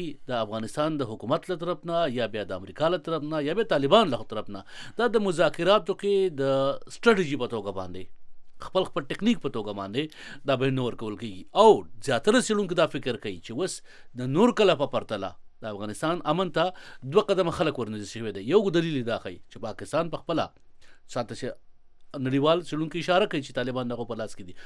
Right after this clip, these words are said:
هم غواړي، ایران هم غواړي، سعودي عرب هم غواړي، چین هم غواړي، امریکا هم غواړي، افغانان هم غواړي، طالبان هم غواړي. ځکه د امن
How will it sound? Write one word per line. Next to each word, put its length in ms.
هم 80
غواړي، 240
ایران 260
هم 140
غواړي، 260
سعودي 220
عرب 180
هم 80
غواړي، 240
چین 160
هم 100
غواړي، 240
امریکا 220
هم 100
غواړي، 260
افغانان 300
هم 100
غواړي، 220
طالبان 280
هم 100
غواړي. 160
ځکه 240
د 120
امن 240